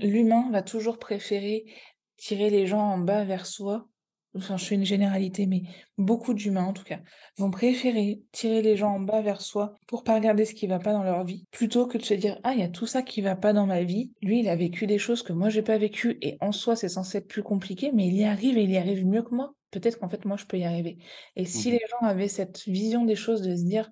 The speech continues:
Speaker 1: Bah, en fait, euh, j'ai encore moins d'excuses que cette personne pour y arriver, donc je vais y arriver »,
Speaker 2: Mhm.
Speaker 1: ils iraient beaucoup mieux.
Speaker 2: Ouais.
Speaker 1: Et, hum, et, et ça, ça vaut pour tout le monde, hein, du coup, là, pour les personnes qui nous écoutent, qui sont, euh,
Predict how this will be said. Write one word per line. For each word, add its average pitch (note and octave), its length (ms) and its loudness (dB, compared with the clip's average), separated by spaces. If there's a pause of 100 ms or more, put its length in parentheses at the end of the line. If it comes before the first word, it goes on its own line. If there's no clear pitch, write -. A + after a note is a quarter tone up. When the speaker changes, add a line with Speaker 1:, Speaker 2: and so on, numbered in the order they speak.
Speaker 1:
Bah, F3+ 100 -2
en D#3+ 60 -4
fait, - 280 -2
euh, E3+ 320 -6 (320)
j'ai F#3+ 300 -2
encore F#3+ 340 2
moins A3+ 280 2
d'excuses A3 440 -2
que G#3+ 120 -6
cette F#3+ 180 -8
personne G#3 440 -2
pour F#3+ 180 -4
y F#3 80 2
arriver, E3+ 420 0 (160)
donc G3 260 0
je F#3 80 -4
vais F3+ 120 -2
y F3 60 0
arriver », E3 380 -4 (160)
Speaker 2:
Mhm. A2+ 140 -8 (300)
Speaker 1:
ils F#3 180 -4
iraient F#3 160 2
beaucoup F3+ 300 -2
mieux. B3+ 280 0 (140)
Speaker 2:
Ouais. - 160 -4
Speaker 1:
Et, F3+ 140 -4 (100)
hum, F3+ 260 2 (760)
et, F#3 280 -4
et F#3+ 100 -4
ça, G#3+ 160 -2
ça A3 160 -4
vaut F3+ 120 -4
pour F3 180 -6
tout - 80 -8
le G3+ 80 -2
monde, C4+ 120 0
hein, G3+ 80 2
du F3 140 2
coup, F3 160 -6
là, F3 100 -2
pour E3+ 160 -6
les E3+ 120 -2
personnes F3 320 -4
qui G3 160 -4
nous F3 180 0
écoutent, F3 460 -6
qui - 80 -20
sont, E3 380 -8
euh, E3+ 140 -12